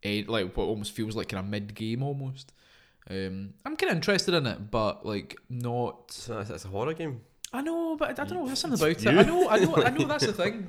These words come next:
Speaker 1: Um, I'm, I'm still kind of interested in
Speaker 2: Yeah.
Speaker 1: it, but probably wait and see if it goes, if it goes cheap.
Speaker 2: Yeah.
Speaker 1: I'm like Joe.
Speaker 2: <laughs>
Speaker 1: Uh,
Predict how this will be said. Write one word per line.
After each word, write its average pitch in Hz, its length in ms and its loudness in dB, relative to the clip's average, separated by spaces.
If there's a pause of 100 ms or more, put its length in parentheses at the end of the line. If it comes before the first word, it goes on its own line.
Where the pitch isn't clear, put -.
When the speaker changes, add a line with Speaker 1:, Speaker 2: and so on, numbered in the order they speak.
(120)
Speaker 1:
Um, 127 360 -8 (380)
I'm, 202 280 -2
I'm 254 180 -2
still 311 160 -4
kind 147 160 -4
of 104 60 -2
interested 135 440 -4
in 95 80 0
Speaker 2:
Yeah. 90 80 0
Speaker 1:
it, 104 100 -8
but 107 240 0 (420)
probably 123 260 0
wait 87 280 -6 (540)
and - 80 -20
see - 140 -18
if - 80 -20
it - 60 -20
goes, - 160 -20 (220)
if - 140 -10
it - 80 -6
goes - 200 -8
cheap. - 360 -16 (140)
Speaker 2:
Yeah. 87 160 -8 (1300)
Speaker 1:
I'm 104 80 -10
like 104 140 -10
Joe. 92 180 -14 (240)
Speaker 2:
<laughs> - 160 -2 (800)
Speaker 1:
Uh, - 40 -4